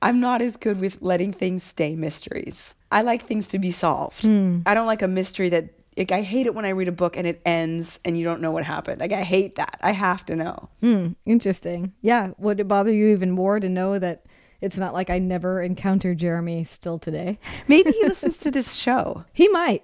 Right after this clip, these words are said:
Speaker 2: I am a little concerned about that, actually, 'cause it's easy to miss something that flies by on N P R. But if you're listening to a podcast constantly,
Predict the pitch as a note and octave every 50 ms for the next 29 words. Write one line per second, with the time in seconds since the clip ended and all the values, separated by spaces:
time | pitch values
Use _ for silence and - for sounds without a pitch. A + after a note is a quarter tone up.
0 | _ _ - G#3+ A3+ B3+ C4+ C#4 C#4 C4+ D4 D4 D#4+ D#4+ - A#3 G#3+ - C4 C#4
1 | D4 C4+ G3+ F#3+ F#3 F#3 F#3 E3 D3+ C3+ D3 D#3 D#3+ - - D#3+ D3 C3+ D#3 -
2 | - _ _ - G#3+ G3 F#3+ F#3 E3+ - - - - A#3+ A3 - - B3+ C4+ C4
3 | - C#4 C4+ B3 B3+ A3 G#3+ G#3 G3+ - - A3 G#3+ A3 G#3+ G#3+ G#3 G3 - -
4 | - G#3 F#3+ F#3 F#3 F#3 F3 F3 G3 F#3+ G3 F#3 F3+ F3 E3+ D3 F#3 F#3+ F#3 -
5 | F#3+ F#3 F#3 G3 F#3 D#3+ D#3 E3+ E3 F3+ F#3 - - F#3 F#3 F#3+ G#3 G#3 - A3
6 | G#3 G3 F#3+ F3+ E3+ - - - F#3+ F#3+ G3+ - G#3+ E3+ E3 - - - - G3
7 | G3+ G#3+ - - F#3 G2 G#2+ C3+ D3+ D#3 D#3